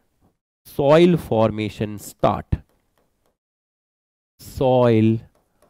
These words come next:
फॉर्मेशन स्टार्ट। पहले सॉइल नहीं थी, अब सॉइल का फॉर्मेशन स्टार्ट हो गया। तो इसके बाद जो नेक्स्ट आपका जाएगा, हम यहाँ पे लाइन खींच देते हैं,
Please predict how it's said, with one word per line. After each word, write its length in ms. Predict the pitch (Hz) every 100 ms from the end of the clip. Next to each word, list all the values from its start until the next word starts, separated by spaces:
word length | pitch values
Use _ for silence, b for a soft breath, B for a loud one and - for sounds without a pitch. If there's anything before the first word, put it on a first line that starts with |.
| _ _ _ _ _ _ -
फॉर्मेशन 1300 | - 107 104 104 104 123 117 110 - 90 87 90 92 _ _ _ _ _ _ _ _ _
स्टार्ट। 480 | - - 101 85 - - _ -
पहले 280 | 113 110 123
सॉइल 460 | - 190 185 233
नहीं 180 | 196 196
थी, 280 | 196 214 226 b b -
अब 140 | 131
सॉइल 420 | 123 - 170 190
का 180 | 185 151
फॉर्मेशन 680 | 139 - 117 113 113 131 123 - b b
स्टार्ट 440 | - - 143 117
हो 140 | - 98
गया। 280 | 101 95 92 b b
तो 140 | - - -
इसके 360 | - - 131
बाद 480 | 98 127 135 135 - - -
जो 220 | 98 123
नेक्स्ट 600 | 101 104 120 185 - - -
आपका 380 | 123 120 - 117
जाएगा, 520 | 110 110 110 110 113 120 B B B -
हम 160 | 107
यहाँ 200 | 107 104 -
पे 60 |
लाइन 340 | 104 104 123 143
खींच 280 | - 127 -
देते 300 | - - 110
हैं, 220 | 113